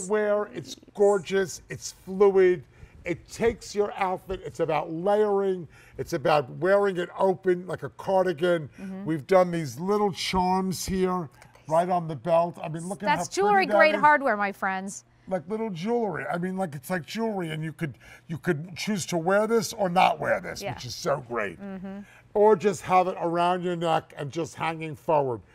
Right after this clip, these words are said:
Speaker 1: And I've given you that flounce sleeve where it's a little shorter on the top and a little longer in the back.
Speaker 2: Hmm.
Speaker 1: So it doesn't go
Speaker 2: Oh,
Speaker 1: in
Speaker 2: I
Speaker 1: your
Speaker 2: see.
Speaker 1: soup.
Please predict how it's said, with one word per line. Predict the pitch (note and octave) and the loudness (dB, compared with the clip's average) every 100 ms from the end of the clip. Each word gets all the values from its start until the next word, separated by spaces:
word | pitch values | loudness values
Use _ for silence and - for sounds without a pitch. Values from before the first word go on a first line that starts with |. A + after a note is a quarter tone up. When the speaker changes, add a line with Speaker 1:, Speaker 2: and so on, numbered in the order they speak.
| _ - - - | _ -20 -16 -6
Speaker 1:
And | F3 F3 | -2 -2
I've | E3 | -2
given | D#3 G3 F#3+ | -2 -4 -4
you | F3 | -4
that | D#3 C#3+ - - | -2 -2 -4 -8
flounce | F3 G#3 G3 | -6 -4 -8
sleeve | - - E3+ D#3+ D#3 D#3 - - - - | -12 -6 -4 -4 -4 -10 -16 -20 -20 -2
where | D3+ | 0
it's | D3+ | 2
a | D3+ | 0
little | D#3+ F#3+ G3+ | 0 2 0
shorter | - G#3+ G3 G3 F#3+ | 0 2 4 4 4
on | E3+ | 4
the | D#3+ | 0
top | - F#3 F#3 F3+ _ | 0 4 4 4 _
and | D#3 | -4
a | |
little | D3+ E3+ F3+ F3+ | -2 0 -2 0
longer | E3 E3 D#3 D3+ | 0 0 -4 -4
in | C#3 | -6
the | B2+ | -2
back. | - A#2 - _ _ _ - | 0 0 -4 _ _ _ -12
Speaker 2:
Hmm. | F4+ A#3+ | -8 -8
Speaker 1:
So | E3+ F3+ E3 | 0 2 4
it | D#3+ - | 2 4
doesn't | F#3+ F3+ F#3 G3 _ C#3+ | 6 6 4 0 _ -4
go | D#3+ E3+ E3+ D#3 B2 _ - _ _ - | 2 4 4 0 -6 _ -20 _ _ -4
Speaker 2:
Oh, | |
Speaker 1:
in | D4 | -2
Speaker 2:
I | E4 | 0
Speaker 1:
your | F4 | 0
Speaker 2:
see. | - G#4+ | 2 2
Speaker 1:
soup. | - A3 E3+ | 2 0 -6